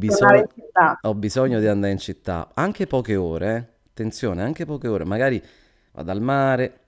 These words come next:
Speaker 2: pranzo, poi ho bisogno di andare in città. Io vivo a Salerno, quindi una bella cittadina abbastanza popolosa, no? Bisogno di, di, di sentire il caos e poi la sera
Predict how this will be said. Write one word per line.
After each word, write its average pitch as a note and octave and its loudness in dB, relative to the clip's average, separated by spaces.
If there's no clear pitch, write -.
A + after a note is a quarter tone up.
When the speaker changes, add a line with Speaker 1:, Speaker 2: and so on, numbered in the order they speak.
Speaker 2:
pranzo, B2 -2
poi A2+ -4
ho G2+ -2
bisogno F#2 -6
di F2+ -4
andare F#2 -4
in F#2 -6
città. - -6
Io A2+ 0
vivo G2 0
a - -2
Salerno, G2+ -2
quindi F#2 -4
una E2+ -6
bella F#2+ -2
cittadina F2+ -6
abbastanza F2+ -8
popolosa, F2+ -6
no? C3 -6
Bisogno G2 -4
di, F#2+ -4
di, F#2+ -4
di F#2 -6
sentire F#2 -6
il F2 -10
caos G2+ -2
e A2 0
poi F2+ -4
la F#2 -4
sera E2 -8